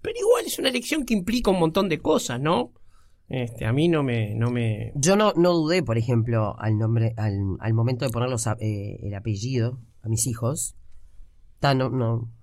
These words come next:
Speaker 2: no dudé en decir, ah, le pongo el mío, le pongo el de él. No sé, ta, es parte del pensamiento.
Speaker 1: No, yo no tuve la elección por cuando nació Brian, pero
Speaker 2: Claro,
Speaker 1: este,
Speaker 2: pero no,
Speaker 1: yo
Speaker 2: no
Speaker 1: con
Speaker 2: me
Speaker 1: tal
Speaker 2: lo planteé y no me siento menos, este,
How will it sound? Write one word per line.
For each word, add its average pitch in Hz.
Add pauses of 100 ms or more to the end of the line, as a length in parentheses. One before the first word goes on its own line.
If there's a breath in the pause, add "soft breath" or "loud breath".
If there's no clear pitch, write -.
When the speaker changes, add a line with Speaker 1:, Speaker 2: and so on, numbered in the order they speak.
(340)
Speaker 2:
no 135
dudé 123 (680)
en 107
decir, 104
ah, 120
le 104
pongo 120
el 113
mío, 123
le 110
pongo 110
el 107
de 104
él. 98 (1120)
No -
sé, -
ta, 131
es 117
parte 113
del 107 (160)
pensamiento. 110
Speaker 1:
No, 165
yo 202
no 196
tuve 202
la 190
elección 175
por 175
cuando 151
nació 147
Brian, 147
pero 196
Speaker 2:
Claro, 175
Speaker 1:
este, 117
Speaker 2:
pero 139
no, 165 (560)
Speaker 1:
yo -
Speaker 2:
no 165
Speaker 1:
con 190
Speaker 2:
me 254
Speaker 1:
tal 240
Speaker 2:
lo 190
planteé 220
y 143
no 160
me 208
siento 170
menos, 135
este, 113